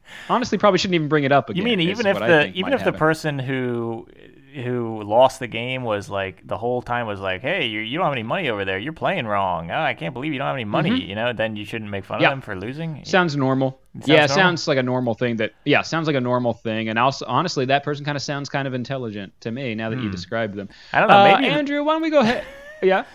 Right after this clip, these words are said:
Speaker 1: Maybe it's the person who
Speaker 2: <laughs>
Speaker 1: decided to put all his money into, uh, you know, buildings rather than just having Frank sitting there on the table and just, you know, kept his mouth shut the whole
Speaker 2: Hmm.
Speaker 1: time, being nice and polite
Speaker 2: Yeah.
Speaker 1: on the other side, and then, uh, you know,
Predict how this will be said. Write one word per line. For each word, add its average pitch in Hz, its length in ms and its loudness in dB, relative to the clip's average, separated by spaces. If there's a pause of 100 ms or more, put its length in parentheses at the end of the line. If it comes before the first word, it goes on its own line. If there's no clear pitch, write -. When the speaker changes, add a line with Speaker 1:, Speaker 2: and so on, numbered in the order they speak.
(140)
Speaker 1:
Maybe 226 200 -2
it's 262 100 -2
the 190 100 -6
person 180 380 2
who 143 520 0
Speaker 2:
<laughs> - 20 -14
Speaker 1:
decided 127 380 2
to 120 40 -8
put 135 220 -2
all 117 480 6
his 110 120 -4
money 110 360 -2
into, 101 480 -6
uh, 92 80 2
you 98 140 -4
know, 92 120 -2
buildings 92 480 -4
rather 92 180 -4
than 92 140 -8
just 90 160 -10
having 92 300 -4
Frank 98 340 -6
sitting - 260 -14
there 90 140 -4
on 87 80 -8
the 85 60 -12
table 95 420 -6
and 90 160 -8 (460)
just, - 320 -8
you 113 80 -6
know, 90 80 -4
kept - 180 -8
his 98 140 -10
mouth 110 180 -2
shut 92 240 -8
the 87 60 -8
whole 90 100 -6
Speaker 2:
Hmm. 151 80 -2
Speaker 1:
time, 98 300 -6 (100)
being 95 240 -8
nice 101 200 -6
and 101 100 -14
polite 101 220 -2
Speaker 2:
Yeah. 165 140 -4
Speaker 1:
on 110 80 -8
the 101 100 -6
other 101 100 -6
side, 104 340 -2
and 101 160 -4
then, 113 300 -6
uh, 139 280 -2
you 143 60 -10
know, 127 220 -4